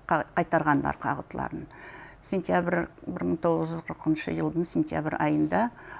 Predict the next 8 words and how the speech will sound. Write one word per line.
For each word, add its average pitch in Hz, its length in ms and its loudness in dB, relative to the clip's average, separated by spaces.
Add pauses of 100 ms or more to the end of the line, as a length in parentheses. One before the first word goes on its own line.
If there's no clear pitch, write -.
(120)
ақамды 170 560 2 (120)
со - 360 -4 (1200)
әскершілікке - 720 -2
шақырғандар. - 720 -4 (1080)
Ленинград 190 520 4 (560)
қаласында 151 800 -2 (1000)
қызметін 160 500 2
қылған, - 440 -2